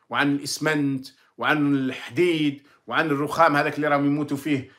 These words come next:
من جهة، آه، من جهة الشرق مساكن، يعني شباب كثير ماتوا، واللي مات بالسرطان واللي راهو،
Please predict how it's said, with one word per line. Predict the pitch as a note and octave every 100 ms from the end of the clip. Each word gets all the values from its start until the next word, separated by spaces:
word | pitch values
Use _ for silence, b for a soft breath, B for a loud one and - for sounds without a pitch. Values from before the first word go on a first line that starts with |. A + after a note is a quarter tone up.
| b
من | C#3+ D3 C#3
جهة، | D3 C#3 - D3 C#3 - B B -
آه، | D3 C#3+ C#3 C#3 C3 C3 B2+ C3+
من | C3+ C#3
جهة | D3
الشرق | C#3+ - E3 D3 C#3+
مساكن، | C#3 D3+ C#3+ C#3+
يعني | C3+ B2+ C3+ C3 B2+ _
شباب | - D3+ E3 E3
كثير | - E3+ E3+ D3 B2+
ماتوا، | D#3 D#3 D3 C#3+ C#3+ C#3 C#3 C#3 C3 B B B
واللي | D3+ D#3 D3+ D3
مات | D3 D3
بالسرطان | C3 - D3 C#3 C#3 C#3+ C#3+ C#3+
واللي | C#3 D3
راهو، | C#3 C3+ C3+